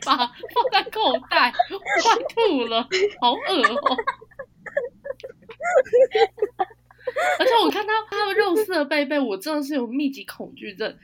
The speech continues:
超多条的，我全身发毛欸，好恶心哦，我吓到。哎，其实我真的也有贝贝，小时候，然后直到我结婚，大概两三年，我某天就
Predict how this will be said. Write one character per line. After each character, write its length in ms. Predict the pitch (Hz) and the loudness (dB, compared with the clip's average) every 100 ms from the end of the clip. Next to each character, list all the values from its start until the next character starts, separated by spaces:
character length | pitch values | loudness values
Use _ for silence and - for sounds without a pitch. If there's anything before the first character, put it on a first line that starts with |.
| 254 277 | -20 -16
超 280 | - 392 392 | -4 -2 -2
多 240 | 392 370 | -4 -6
条 300 | 392 370 - 294 - | 0 0 0 -4 -8
的， 220 | 262 - | -10 -10
我 140 | - 330 | -8 -8
全 280 | - 302 320 | -4 -2 0
身 280 | 359 392 392 | 2 2 2
发 240 | 294 302 | 0 0
毛 420 | 330 277 185 185 | -2 -2 -2 -4
欸， 220 | 190 - _ - | -6 -8 _ -8
好 80 | 240 | -4
恶 180 | 440 381 403 | -4 -4 -8
心 240 | - 392 | -8 -12
哦， 40 | - 269 - 233 - 220 508 539 - 640 - | -6 -6 -6 -12 -12 -10 -6 -4 -4 -8 -2
我 60 | 440 | 0
吓 220 | 320 233 | 0 0
到。 340 | - 202 - - _ _ | -4 -10 -16 -20 _ _
哎， 120 | 302 | -4
其 200 | 277 277 | 0 0
实 260 | 269 262 - | 2 -2 -4
我 200 | 202 185 - | -8 -10 -4
真 160 | 277 | -2
的 160 | 285 247 | 0 0
也 60 | 196 | -2
有 180 | 185 | -4
贝 240 | 175 175 135 | -4 -6 -6
贝， 240 | - - - | -8 -12 -12
小 240 | - 175 | -12 -10
时 220 | 165 165 | -10 -12
候， 300 | 175 208 170 | -8 -6 -6
然 120 | - | -6
后 80 | 214 | -6
直 180 | 262 190 | -6 -6
到 180 | 233 214 | -4 -4
我 100 | 175 | -6
结 300 | - 160 - | -10 -12 -12
婚， 300 | - - - _ _ _ _ - | -12 -16 -16 _ _ _ _ -12
大 100 | 226 | 0
概 220 | 233 269 - - | 4 4 0 -4
两 280 | 240 190 202 | -2 -2 -2
三 280 | 214 214 226 | 0 0 -2
年， 140 | 190 | -6
我 140 | 190 | -6
某 240 | 233 214 156 | -6 -6 -6
天 240 | 180 208 | -8 -10
就 200 | 220 214 | -8 -12